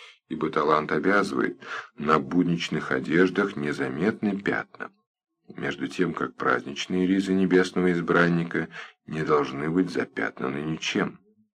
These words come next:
И вот Гоголя томит неусыпная мысль, что Бог требует его к ответу и каре за то осмеянное и обиженное человечество, которое он в своих книгах возвал к жизни,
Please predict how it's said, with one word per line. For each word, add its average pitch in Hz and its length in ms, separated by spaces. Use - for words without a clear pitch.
И 90 120
вот 113 240
Гоголя 101 400
томит 101 400
неусыпная 90 600
мысль, 95 440
что 90 260
Бог 95 320
требует 90 520
его 85 280
к 87 80
ответу 98 580
и - 200
каре 92 500
за 76 180
то 76 380
осмеянное 78 920
и - 20
обиженное 71 480
человечество, 67 720
которое 73 400
он 87 220
в 85 40
своих 69 380
книгах 90 480
возвал 76 640
к 78 80
жизни, 82 520